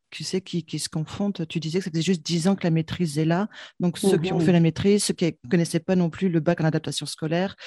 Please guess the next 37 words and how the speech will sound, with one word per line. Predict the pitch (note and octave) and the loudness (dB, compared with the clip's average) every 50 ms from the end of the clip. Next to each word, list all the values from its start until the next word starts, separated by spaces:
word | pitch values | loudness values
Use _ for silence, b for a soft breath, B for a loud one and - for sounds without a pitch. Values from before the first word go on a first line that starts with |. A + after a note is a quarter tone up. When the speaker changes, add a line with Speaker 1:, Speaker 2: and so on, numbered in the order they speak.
| B B B - | B B B 0
Speaker 1:
Donc, | F3+ F#3 E3 - | 0 0 0 0
tout | - - F3 | -2 -4 -4
ça, | - - G3 G3 | -2 -2 -2 -2
ça, | - - E3 D#3+ D#3+ | 0 -2 -2 -2 -2
ça | - D#3+ D#3 | -2 -4 -4
se | - - - F3 | -4 -2 0 2
mélange | E3+ D#3+ D#3+ F3 F3+ F3+ - | 2 2 2 2 0 -2 -2
selon | - - D#3+ D#3+ D#3+ | -2 -2 0 2 2
les | D#3+ D#3 | 0 0
connaissances | - - D#3+ D#3+ D#3+ D#3 - - E3+ F#3 A3 A3 - F#3 | 0 0 0 2 2 0 0 -2 -2 -2 -2 -2 -2 -2
et | D#3+ | -4
puis | - - - E3 E3+ E3 B B B B B B B _ | -4 -2 2 2 2 2 B B B B B B B _
selon | - - - F3+ E3 F3 F#3 F3+ | -12 -6 -2 0 2 2 2 2
aussi | E3+ D#3+ - - - F3+ F3+ | 0 0 -2 -4 -4 -2 0
les, | E3+ E3+ D#3+ D#3 D#3+ D3+ | 0 2 2 2 2 2
les, | D#3 D#3 D#3 D3+ D3+ C#3+ D3 D3+ B B B B - | 2 2 2 2 2 0 -2 -4 B B B B -12
ce | - - | -10 -4
que | - F#3+ | 0 0
les | E3 F3 | 0 2
commissions | - F#3 F3+ E3 D3+ - E3+ E3 | 6 6 6 6 6 4 0 0
scolaires | - - - E3+ F3 F#3 F3+ | 0 0 2 4 4 6 8
ou | F#3+ | 8
les | F3 | 6
centres | D#3+ - F#3+ F#3+ - - | 6 6 2 2 2 2
de | E3+ F3+ | 0 0
services | - - D#3+ D#3 E3 E3 - - | 0 0 0 0 0 -2 -2 -4
scolaires | D3 - - - D#3+ E3+ E3+ D#3+ | -6 -4 -2 0 0 2 2 2
veulent | D3 E3 D3+ | 2 0 0
se, | D#3 - - D#3 D#3 D3+ D3 D3 C#3 C#3 | 0 -4 -2 0 0 2 0 0 0 0
veulent, | D#3+ D#3 D#3 D3+ D3 - - | 0 0 2 0 0 -2 -4
euh, | - - - - - - - - - | -6 -4 -4 -6 -6 -6 -6 0 4
mettre | F3 F3 F3 - - | 4 4 4 2 0
en | D#3+ D#3 | -2 -2
place | - - F3 F3+ D#3+ - | 0 0 2 2 2 2
dans | - E3 E3 | 2 2 4
leurs | D#3+ D3+ D3 C#3+ D3+ | 2 0 0 -4 -6
écoles, | D3+ - - F3 F3+ F#3+ G3+ G#3 G#3 | -6 -2 -2 0 2 2 2 2 0